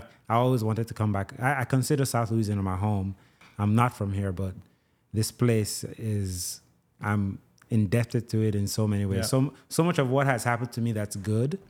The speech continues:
Speaker 2: Right.
Speaker 1: as an adult has happened here.
Speaker 2: I agree.
Speaker 1: Um,
Speaker 2: Yeah.
Speaker 1: so it's very, it's, it's a very, ve-, I'm very attached to South Louisiana, Houma,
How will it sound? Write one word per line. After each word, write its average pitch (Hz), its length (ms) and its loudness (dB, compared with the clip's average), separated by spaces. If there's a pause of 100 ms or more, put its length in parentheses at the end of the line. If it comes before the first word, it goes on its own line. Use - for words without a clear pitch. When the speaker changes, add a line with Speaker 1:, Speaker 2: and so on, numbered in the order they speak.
Speaker 2:
Right. 101 200 -2 (200)
Speaker 1:
as 101 140 0
an 101 120 0
adult 113 400 0
has 104 160 -2
happened 98 300 -2
here. 101 300 -2 (360)
Speaker 2:
I 104 80 -4
agree. 104 200 -4
Speaker 1:
Um, 98 520 -2
Speaker 2:
Yeah. 123 200 -6 (200)
Speaker 1:
so - 120 2
it's 104 120 2
very, 120 320 2
it's, 113 140 -6
it's 117 200 -4
a 113 40 0
very, 120 640 2 (180)
ve-, 117 340 0
I'm 117 160 4
very 127 220 4
attached 110 580 -2
to 110 100 0
South 107 300 0
Louisiana, 98 480 2
Houma, 110 580 4